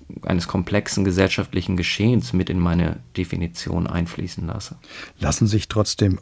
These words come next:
Speaker 2: Unterschiede ausmachen, wenn man jetzt Verschwörungstheorien des einundzwanzigsten Jahrhunderts vergleicht mit Verschwörungstheorien des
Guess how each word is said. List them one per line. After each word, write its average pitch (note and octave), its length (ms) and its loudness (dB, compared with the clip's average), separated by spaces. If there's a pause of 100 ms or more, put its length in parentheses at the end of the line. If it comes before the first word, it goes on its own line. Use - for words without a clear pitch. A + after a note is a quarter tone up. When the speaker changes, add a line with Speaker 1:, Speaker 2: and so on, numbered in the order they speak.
Speaker 2:
Unterschiede A#2+ 720 4
ausmachen, G#2+ 840 4
wenn F#2+ 260 2
man F2+ 180 4
jetzt G2 180 0
Verschwörungstheorien G#2 1040 2
des G2+ 280 2
einundzwanzigsten A2+ 840 4
Jahrhunderts G#2+ 680 4
vergleicht F2 560 0
mit - 120 -2
Verschwörungstheorien F#2+ 920 2 (300)
des - 200 -2